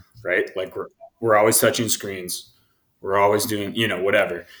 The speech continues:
And of course, it's not that people aren't making stuff, doing things, but, you know, there's that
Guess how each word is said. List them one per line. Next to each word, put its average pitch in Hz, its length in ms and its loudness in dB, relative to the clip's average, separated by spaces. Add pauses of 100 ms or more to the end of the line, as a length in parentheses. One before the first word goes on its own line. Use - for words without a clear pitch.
(100)
And 123 80 0
of 123 80 -4
course, 143 320 6
it's 110 120 -6
not 113 200 2
that 104 140 -6
people 117 220 -4
aren't 95 160 -2
making 110 300 -2
stuff, 104 400 -2 (640)
doing 110 220 -2
things, 98 200 -6
but, - 220 -4
you 113 100 -2
know, 95 160 -6 (160)
there's 104 200 -4
that 101 200 0